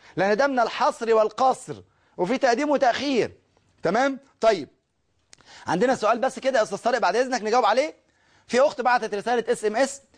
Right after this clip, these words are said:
بتقول: آه، آه، أنا في الجامعة وعايز أحسن من إملائي، نعمل إيه؟ طبعًا هناك كتب أصلًا للقواعد والإملاء، هناك كتب للقواعد والإملاء، لكن إحنا بنقول يا جماعة هي الدروس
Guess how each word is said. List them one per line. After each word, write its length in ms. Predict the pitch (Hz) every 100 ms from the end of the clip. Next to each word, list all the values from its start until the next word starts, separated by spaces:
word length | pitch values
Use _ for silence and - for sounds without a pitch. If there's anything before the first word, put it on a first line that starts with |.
| - -
بتقول: 500 | - 269 311 294 - _ _ _ -
آه، 120 | 185
آه، 340 | 185 196 - 220
أنا 100 | 208
في 80 |
الجامعة 460 | 202 240 269 285 - _ -
وعايز 300 | 180 269 208
أحسن 440 | - 269 - 208
من 100 | 196
إملائي، 400 | 190 185 165 117 _ -
نعمل 300 | 254 233 208
إيه؟ 240 | 170 147 92 _ _ - - -
طبعًا 300 | 330 262 240
هناك 160 | 285
كتب 260 | 269 285 220
أصلًا 280 | 226 - 220
للقواعد 480 | 202 196 247 220
والإملاء، 440 | 185 175 156 127 - _ _ _ _ - _ _ _ 185
هناك 180 | 262
كتب 240 | 262 285 233
للقواعد 320 | 208 220 214
والإملاء، 380 | 185 160 135 -
لكن 220 | 277 339
إحنا 180 | 320 254
بنقول 200 | 214 254
يا 40 | 220
جماعة 440 | 220 247 240 240 _ _ _ _ - - -
هي 160 | 262
الدروس 480 | 208 208 349 277